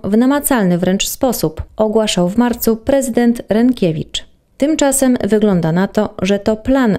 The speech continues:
zderzył się z rzeczywistością w sposób namacalny i, co gorsza, bolesny. Decyzja w sprawie wyboru oferty jeszcze nie zapadła.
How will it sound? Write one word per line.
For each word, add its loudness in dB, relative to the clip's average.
zderzył 0
się -2
z -4
rzeczywistością -2
w -8
sposób -6
namacalny 2
i, 0
co 0
gorsza, -2
bolesny. -2
Decyzja 0
w -12
sprawie -2
wyboru 0
oferty -2
jeszcze -2
nie 2
zapadła. -2